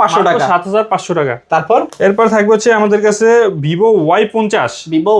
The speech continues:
Speaker 1: ওয়াই পঞ্চাশ।
Speaker 2: পাঞ্চুয়াল ক্যামেরা Vivo ওয়াই পঞ্চাশ, খুবই চমৎকার একটা ফোন। এটাতে
Speaker 1: আচ্ছা।
Speaker 2: কিন্তু আট জিবি র্যাম, দুইশো ছাপ্পান্ন জিবি ROM রয়েছে,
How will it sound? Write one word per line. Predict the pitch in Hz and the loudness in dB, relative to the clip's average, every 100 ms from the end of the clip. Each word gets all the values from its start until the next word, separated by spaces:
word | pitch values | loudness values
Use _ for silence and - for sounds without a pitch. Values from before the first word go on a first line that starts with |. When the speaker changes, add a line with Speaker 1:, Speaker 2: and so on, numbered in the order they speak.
| 170 | 2
Speaker 1:
ওয়াই | 175 | 2
পঞ্চাশ। | 190 | 2
Speaker 2:
পাঞ্চুয়াল | 185 196 180 226 214 | 0 2 2 2 0
ক্যামেরা | 208 214 196 | -2 0 0
Vivo | 180 202 180 | 0 2 2
ওয়াই | 202 214 | 2 2
পঞ্চাশ, | 208 220 214 - | 0 -2 -4 -4
খুবই | 208 233 | -4 -2
চমৎকার | 214 202 214 220 214 | -2 -2 -2 -2 -2
একটা | 214 208 | -2 -2
ফোন। | 196 196 240 - _ | 2 2 0 -6 _
এটাতে | 160 170 | -2 0
Speaker 1:
আচ্ছা। | 202 | 0
Speaker 2:
কিন্তু | 220 220 175 | 0 0 0
আট | 175 | -2
জিবি | 175 208 | -2 0
র্যাম, | 208 220 196 | 2 2 0
দুইশো | 208 214 208 | 0 -2 -4
ছাপ্পান্ন | 196 - 220 196 | -4 -2 -2 0
জিবি | 202 196 | 0 2
ROM | 202 208 | 2 2
রয়েছে, | 214 220 | 2 0